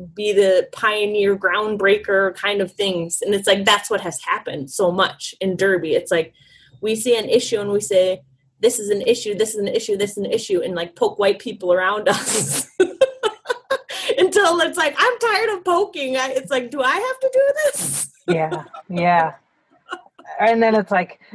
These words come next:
Speaker 2: it's like, "Do I have to do this?" And then it's like, "Wait a minute, why do I have to do this?" <laughs> You
Speaker 1: Yeah.
Speaker 2: know? Yeah. That's, that's
Speaker 1: <laughs>
Speaker 2: something that we're all, we're all really grappling with.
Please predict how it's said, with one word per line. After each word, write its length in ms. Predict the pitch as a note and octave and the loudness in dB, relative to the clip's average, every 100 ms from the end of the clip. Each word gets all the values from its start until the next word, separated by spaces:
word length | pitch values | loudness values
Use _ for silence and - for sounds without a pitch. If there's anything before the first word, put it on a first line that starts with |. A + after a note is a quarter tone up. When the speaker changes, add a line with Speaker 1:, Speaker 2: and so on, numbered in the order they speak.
| G3 | -2
Speaker 2:
it's 180 | A3+ F#3+ | -2 2
like, 240 | A3 F#3+ | 0 0
"Do 180 | F3 G#3+ | -2 2
I 180 | G#3+ A3+ | 4 4
have 180 | A3+ A3+ | 2 0
to 100 | G3 | -2
do 260 | G#3 A3 | 4 4
this?" 200 | G#3+ F#3 | 4 0
And 140 | F#3+ F#3 | 0 -2
then 120 | F#3 | -2
it's 140 | F#3 | -2
like, 160 | F#3 F3+ | -2 0
"Wait 220 | G3+ A#3+ | 2 2
a 40 | B3+ | 2
minute, 300 | F3 F3 F#3 | -4 -4 0
why 240 | G3 G#3+ | 2 2
do 140 | G3+ | 2
I 160 | G3+ D#4+ | 2 4
have 240 | D#4 C4+ - | 2 0 -2
to 80 | |
do 260 | G#3 B3 C4 - | -6 -4 -4 0
this?" 220 | D5 - - | 0 -2 -20
<laughs> 220 | - A#4 | -4 0
You 160 | D4 B3+ C4 - | 2 2 2 2
Speaker 1:
Yeah. 100 | C4+ - | 0 2
Speaker 2:
know? 380 | C4 C#4+ D4+ D4 _ - - D#4+ | 0 0 -2 -4 _ -12 -10 -2
Yeah. 340 | G#3 G3 G3+ - - _ - - - | 2 2 0 -6 -16 _ -20 -20 -8
That's, 400 | - E3+ F#3 G#3 - G#3 | 2 2 2 -2 -8 0
that's 200 | G#3 G#3+ - | 2 2 2
Speaker 1:
<laughs> 80 | |
Speaker 2:
something 360 | A3+ A3 A3 G#3 | 0 0 0 0
that 140 | G3+ F#3 | 0 2
we're 160 | F#3 | 2
all, 380 | D#3+ D#3+ D#3+ D3+ - _ _ _ | 4 4 2 0 -8 _ _ _
we're 180 | F3 E3+ | -4 -2
all 260 | D#3 E3 E3 | 4 4 4
really 240 | E3 E3 | 2 0
grappling 560 | D#3+ D#3 D#3 D#3+ D#3+ D#3 | 0 -2 -2 -4 -6 -6
with. 220 | - F3 | -8 -8